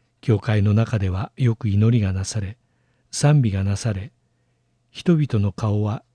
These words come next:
神を信じる幸いに輝いているように見えたが、妙に私の心は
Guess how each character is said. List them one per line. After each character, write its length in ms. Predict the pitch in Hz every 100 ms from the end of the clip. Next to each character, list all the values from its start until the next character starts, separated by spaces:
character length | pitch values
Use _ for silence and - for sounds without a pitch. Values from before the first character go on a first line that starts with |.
| _
神 280 | - 170 156
を 100 | 107
信 280 | - 131 143
じ 100 | 156
る 100 | 110
幸 420 | - 107 107 104
い 80 | 101
に 180 | 101 - _ _ -
輝 420 | 120 131 165 180
い 100 | 151
て 140 | -
い 140 | 98 92
る 100 | 104
よ 140 | 113
う 40 | 98
に 140 | 92
見 160 | 107 120
え 80 |
た 160 | 95 98
が、 160 | 101 - _ _ _ _ _ _ _ _ _ _ _ _ -
妙 240 | 127 185
に 120 | 127
私 400 | 90 90 123 -
の 80 | 120
心 380 | 107 - 127 113
は 200 | 90 101